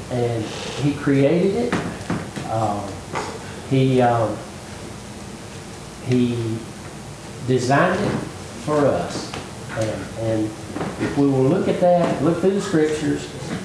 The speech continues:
uh, there, there was some, some scripture, uh, that I wanted to read. Uh, I don't wanna be too long here, but in Proverbs, uh, we all know this scripture, thirty-first chapter of Proverbs. It says, "Who can find a virtuous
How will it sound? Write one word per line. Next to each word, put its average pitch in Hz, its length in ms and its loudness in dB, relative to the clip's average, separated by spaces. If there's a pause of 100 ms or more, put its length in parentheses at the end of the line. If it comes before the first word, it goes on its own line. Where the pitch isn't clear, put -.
uh, 117 480 4 (200)
there, 165 320 6
there 165 200 6
was 269 220 4
some, - 280 -2
some 147 160 0
scripture, 147 640 2 (540)
uh, - 280 -2 (160)
that 135 140 6
I 123 80 4
wanted 165 320 4
to 110 60 2
read. 131 440 4
Uh, 117 400 4
I 120 40 2
don't 156 140 2
wanna 143 240 4
be 139 60 -2
too 147 200 4
long 151 280 4
here, 135 180 4
but 123 300 2 (420)
in 135 200 4
Proverbs, 170 880 2 (360)
uh, - 260 -6
we 220 140 4
all 180 240 4
know 165 120 4
this 139 260 2
scripture, - 460 -4 (680)
thirty-first 143 540 2
chapter 120 280 2
of 113 60 -6
Proverbs. 110 500 2
It 131 80 2
says, 127 180 2
"Who 156 80 6
can 151 140 -2
find 160 340 4
a 120 60 -2
virtuous - 540 0